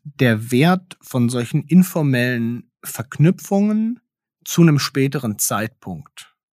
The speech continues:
Also die, viele dieser Prozesse gehen ja so ein bisschen davon aus, dass man direkt ein Ergebnis hat oder dass eben aus einem Event etwas rauskommt.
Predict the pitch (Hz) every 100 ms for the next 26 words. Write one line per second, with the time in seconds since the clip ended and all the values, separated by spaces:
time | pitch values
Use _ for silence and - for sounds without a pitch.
0 | _ _ - - - - 120 123 117 -
1 | 113 113 90 - - 165 151 139 127 113
2 | 95 - - 143 143 151 - 92 95 -
3 | 127 160 151 127 127 117 156 143 - 143
4 | 131 127 117 113 120 135 120 117 107 113
5 | 104 139 - - - 117 101 110 117 135
6 | 123 92 - 90 - - _ _ _ _
7 | - - 104 92 110 - 117 98 123 143
8 | 120 113 113 110 143 123 - 101 - 85
9 | 104 - - 78 135 -